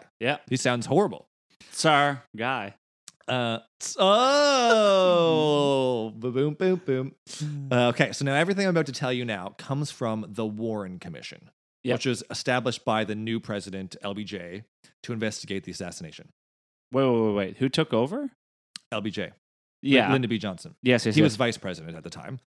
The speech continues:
Speaker 1: Okay, but his brother Bobby came in afterwards.
Speaker 2: He was never president.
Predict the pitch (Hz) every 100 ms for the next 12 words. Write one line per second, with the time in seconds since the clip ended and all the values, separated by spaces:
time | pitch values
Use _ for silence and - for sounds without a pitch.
0 | - 143 127 107 123 147 131 131 120 101
1 | 120 123 101 95 - _ - 107 101 104
2 | - 92 - - - - 139 123 117 98
3 | 82 71 50